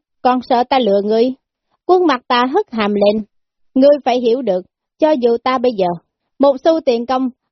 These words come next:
cũng chẳng cho ngươi, thì ngươi cũng có dám không ương mầm không? Đã như vậy,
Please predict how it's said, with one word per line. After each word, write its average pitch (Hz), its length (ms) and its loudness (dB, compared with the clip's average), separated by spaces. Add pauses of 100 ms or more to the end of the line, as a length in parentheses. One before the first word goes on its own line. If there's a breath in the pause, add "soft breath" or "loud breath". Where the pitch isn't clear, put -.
cũng 254 220 0
chẳng 247 280 -4
cho 247 160 0
ngươi, 202 300 -2 (260)
thì 277 180 2
ngươi 285 280 2
cũng 233 200 -4
có 294 160 2
dám 285 260 -2
không 247 200 -2
ương 247 280 0
mầm 185 160 -4
không? 202 200 -2 (420)
Đã 196 260 0
như 254 160 4
vậy, 170 260 -4